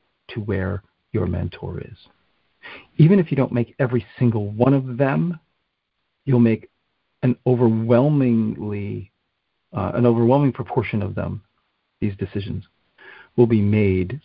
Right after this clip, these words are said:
through the lens of, "What would my mentor do?"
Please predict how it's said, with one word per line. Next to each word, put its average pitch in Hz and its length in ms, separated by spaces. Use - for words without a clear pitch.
through 123 160
the 110 80
lens 95 420
of, 90 260
"What 107 280
would 101 160
my 87 120
mentor 90 360
do?" - 140